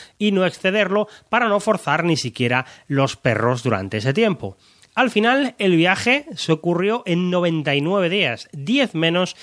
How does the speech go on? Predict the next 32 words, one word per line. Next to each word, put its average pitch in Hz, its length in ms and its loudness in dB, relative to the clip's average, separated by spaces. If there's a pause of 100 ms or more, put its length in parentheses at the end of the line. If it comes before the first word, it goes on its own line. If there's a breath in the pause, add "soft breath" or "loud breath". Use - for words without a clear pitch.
(180 loud breath)
de 160 180 2
los 180 160 2
que 160 100 0
había 143 260 2
planteado 131 500 2
Amundsen, 147 520 -2 (100)
y 240 100 -2
contando 180 480 0
con 160 140 2
que 123 80 0
Amundsen 135 280 2
había 139 300 0
puesto 156 460 -2 (240 loud breath)
comida 160 400 2
de 139 80 2
más 135 320 0 (320 loud breath)
en 135 280 0
todos 147 440 0
los 127 200 -4
cálculos 120 540 0
de 110 120 -2
la 107 120 0
expedición. 95 720 -8 (840 loud breath)
Solamente 180 500 2
les 170 180 2
quedaba 214 480 0 (300 loud breath)
esperar 147 340 -2
a 135 80 0
que - 80 -8
volviera 117 400 0
el 156 80 2
Fram 190 440 0